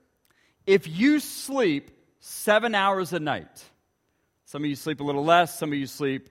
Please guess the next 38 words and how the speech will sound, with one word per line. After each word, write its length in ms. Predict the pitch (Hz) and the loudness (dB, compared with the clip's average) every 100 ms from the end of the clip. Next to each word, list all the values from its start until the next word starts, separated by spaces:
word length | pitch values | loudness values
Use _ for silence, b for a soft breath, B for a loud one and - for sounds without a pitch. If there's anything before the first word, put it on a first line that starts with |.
| - | -10
a 60 | |
little 420 | 123 135 135 131 - | -6 -2 -2 -4 -6
or 240 | 120 117 | -6 -4
a 100 | 107 | -2
lot 260 | 120 127 117 | 0 -2 -2
more, 300 | 139 135 139 | -4 -4 -2
I 120 | 107 | -4
don't 200 | 120 107 | -6 -6
know. 320 | 147 160 156 b b b - | -2 0 -2 b b b -2
But 120 | 175 | 0
according 400 | 180 214 277 262 | 2 4 4 4
to 120 | - | -2
many 260 | 208 208 196 | -4 -4 -4
sources, 960 | - - 277 285 - 135 127 165 - - | -6 -2 0 0 -2 -2 0 -4 -10 -12
we 240 | 143 233 | -6 -4
should 360 | 208 - 339 254 | -4 -4 -4 -2
be 120 | 226 | -4
sleeping 600 | - 208 190 185 170 170 | -2 -2 -2 -2 -6 -6
somewhere 320 | 165 262 226 | -6 -4 -2
around 300 | 175 170 156 | 0 0 0
seven 480 | 151 - 180 165 156 | -4 -2 0 0 -4
to 140 | - 175 | -6 -6
eight 320 | 143 139 139 - | -4 -4 -6 -8
hours. 340 | 143 135 120 - | -2 -2 -2 -6
So 100 | 156 | -4
let's 200 | 214 - | -4 -4
just 200 | 208 - | -8 -2
say 180 | 175 | 0
on 140 | 165 151 | 2 2
average, 500 | 151 143 147 - - b b b | 0 0 -6 -10 -18 b b b
seven 400 | - - 160 143 | -10 0 0 2
hours. 500 | 123 110 95 - - _ _ _ _ _ _ - | 0 -2 -6 -16 -20 _ _ _ _ _ _ -16
You 240 | 131 233 | -2 0
sleep 300 | 262 - 262 | 0 -2 -4
seven 340 | - 233 226 220 | -2 2 4 4
hours 380 | 190 185 180 175 | 2 2 0 -4
a 60 | |
night 440 | 151 147 139 - | 0 0 0 -6